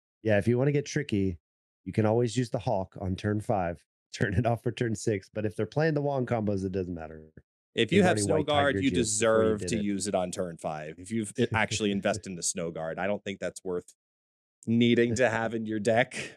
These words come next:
Speaker 2: <laughs> Even
Speaker 1: Yeah, yeah.
Speaker 2: for, like, a Kazar, you know, double boost up variation. Like, okay, here's the Hawk and the Bear and the turn it on or ignore. Or,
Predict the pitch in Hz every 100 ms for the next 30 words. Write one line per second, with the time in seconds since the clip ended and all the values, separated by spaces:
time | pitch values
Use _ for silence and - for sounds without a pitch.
0 | - - - - - - - - - -
1 | - - - - 233 - 92 214 202 190
2 | 160 196 160 120 131 147 143 135 127 _
3 | _ - - - 139 120 113 110 127 131
4 | 131 107 120 127 - 131 117 104 123 117
5 | 117 113 110 - 120 113 123 202 214 202
6 | 185 196 202 202 190 185 185 185 180 175
7 | 180 180 180 185 170 160 160 156 - 185
8 | 175 175 175 175 165 139 139 143 160 165
9 | 170 165 127